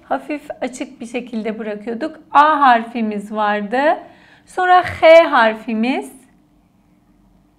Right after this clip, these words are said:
Ve sonra E harfimiz.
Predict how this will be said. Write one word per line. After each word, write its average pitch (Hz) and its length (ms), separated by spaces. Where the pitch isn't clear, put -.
Ve 247 160
sonra 349 680
E 277 220
harfimiz. 202 800